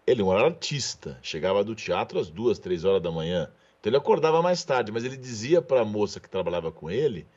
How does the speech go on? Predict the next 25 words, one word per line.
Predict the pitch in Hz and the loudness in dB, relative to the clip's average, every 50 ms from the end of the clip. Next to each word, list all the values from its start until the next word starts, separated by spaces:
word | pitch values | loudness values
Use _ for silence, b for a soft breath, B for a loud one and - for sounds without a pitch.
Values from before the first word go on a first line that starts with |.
| b b b b b b b b b b | b b b b b b b b b b
se | b - 123 | b 4 6
alguém | 127 123 120 120 147 170 | 6 6 6 4 0 0
ligasse, | 170 147 123 90 85 120 135 151 156 - - - - 85 71 _ _ _ _ | 0 -2 -4 -2 0 2 2 2 0 -2 -6 -12 -12 -16 -18 _ _ _ _
pra | - 110 120 | -8 -6 -6
não | 120 123 139 165 202 | -4 -2 -2 -4 -4
dizer | 190 175 156 117 104 131 147 | -4 -8 -8 -6 -2 -2 -2
que | 147 156 | -2 -4
ele | 147 135 | -6 -2
tava | 151 147 147 | -2 0 0
dormindo, | 143 151 151 147 139 139 143 139 120 92 80 73 - _ _ _ _ _ _ _ _ _ | 0 -2 -4 -6 -6 -8 -8 -8 -8 -10 -12 -12 -16 _ _ _ _ _ _ _ _ _
que | - 117 | -10 -8
ele | 113 | -8
tinha | 113 - 139 131 | -4 0 0 0
vergonha | 113 110 135 160 170 151 127 117 120 127 135 143 147 147 | 2 2 2 2 2 2 2 4 4 6 6 6 4 2
de | 147 147 | 2 -2
dizer | 139 135 113 107 123 123 | -8 -6 0 4 4 4
que | 123 131 | 4 4
às | 120 107 98 | 0 0 0
onze | 110 117 123 117 104 107 | 0 0 0 0 4 6
horas | 107 104 104 | 6 6 6
da | 98 113 | 4 2
manhã | 113 110 107 107 113 | 2 2 4 4 4
ele | 120 120 | 2 2
tava | 117 143 131 135 127 | 0 -2 0 0 -2
dormindo. | 151 151 143 135 127 123 117 110 | -2 -4 -4 -4 -2 -2 -4 -6